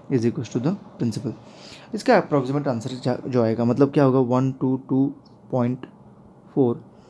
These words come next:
into फ़ोर किया, फ़ोर फ़ोर जा सिक्सटीन, सिक्स वन कैरी, फ़ोर वन जा फ़ोर टू जा एट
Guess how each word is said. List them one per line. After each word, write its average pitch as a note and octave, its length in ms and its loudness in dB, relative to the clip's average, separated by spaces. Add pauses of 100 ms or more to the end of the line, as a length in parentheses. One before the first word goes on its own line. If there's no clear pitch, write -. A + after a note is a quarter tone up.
(240)
into C3+ 200 0 (480)
फ़ोर B2 280 0
किया, C3 160 0 (400)
फ़ोर B2+ 140 2
फ़ोर B2 220 2
जा C3+ 180 0 (1200)
सिक्सटीन, C#3 300 -2
सिक्स C3+ 200 -4
वन B2+ 160 0
कैरी, B2+ 120 4
फ़ोर B2 200 0
वन B2 160 2
जा B2 80 4
फ़ोर C3 300 2
टू C3 60 2
जा B2+ 100 4
एट A#2+ 200 2